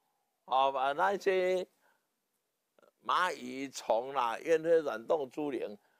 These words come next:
他们也很冤枉，也很无奈，所以我们就结下冤仇了啦。啊，所以王禅老祖开示我们，水陆法会所超度的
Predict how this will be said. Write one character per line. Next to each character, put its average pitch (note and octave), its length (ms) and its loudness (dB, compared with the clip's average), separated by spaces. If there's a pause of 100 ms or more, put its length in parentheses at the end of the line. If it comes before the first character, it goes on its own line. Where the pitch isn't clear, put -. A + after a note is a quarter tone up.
(360)
他 C#4 320 0
们 G#3 160 -6
也 F3 200 2
很 C#3+ 200 -4
冤 G3+ 240 -4
枉， G2+ 280 -8
也 B2+ 180 -4
很 C3 160 -8
无 A#2 160 -10
奈， E3+ 220 -2 (760)
所 - 140 0
以 - 20 8
我 E3 60 4
们 D3 120 -6
就 E3+ 140 2
结 D3 260 -2
下 D#3 240 0
冤 C3 280 -4
仇 - 320 -10
了 F#2 160 -10
啦。 C#2+ 520 -10 (760)
啊， A#2+ 260 4
所 D3 200 -2
以 C#3 460 -4
王 C3+ 160 -6
禅 A#2+ 180 -8
老 A2+ 140 0
祖 B2+ 160 -10
开 B2+ 240 -6
示 C3+ 80 -14
我 G#2+ 200 -8
们， - 140 -20 (880)
水 E3 200 2
陆 F#3+ 240 0
法 B2+ 160 0
会 G#3 260 0 (360)
所 C#3 260 0
超 G3+ 300 2
度 F#3+ 240 -2
的 A2 280 -4